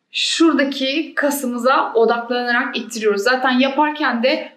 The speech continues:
onu hissedeceksiniz ve mutlaka konsantre olun. O kasınıza odaklanın. Yani yaparken başka şeyler düşünmemeye çalışın. Burayı izole ettik. Şu noktaya getirdik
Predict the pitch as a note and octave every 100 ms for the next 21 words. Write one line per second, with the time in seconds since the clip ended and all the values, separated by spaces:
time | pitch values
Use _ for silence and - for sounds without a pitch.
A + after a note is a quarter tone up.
0 | _ - C4 D4 C#4+ D4+ C4 C#4+ C#4+ -
1 | B3 C#4 B3 C4+ D4+ A#3+ C4 E4 - C4
2 | C#4 C#4 C#4 B3+ B3 B3+ B3 B3 B3+ A3
3 | B3+ C#4 - - D#4 - - - B3 B3+
4 | B3+ A#3+ A3+ G3+ G3 F#3+ G#3 B3 - -
5 | - _ - C#4 C#4 C#4 D#4 D#4+ D#4 C#4+
6 | C#4+ C#4+ C4+ B3+ C4+ B3+ A#3 D4+ B3+ G#3+
7 | G#3 G#3+ G#3 G#3 - D4 - - _ _
8 | _ _ _ _ _ - D4 C#4 C4+ D4
9 | - - _ _ _ _ - C#4 B3+ C4
10 | B3 - C#4+ C#4+ - D4 D4+ - - _
11 | _ _ _ _ _ _ _ _ _ _
12 | _ _ _ _ _ _ - - - D4
13 | C#4+ B3+ C4+ C4+ - B3 A3+ B3+ C#4 D#4
14 | C#4+ D4 D4+ - -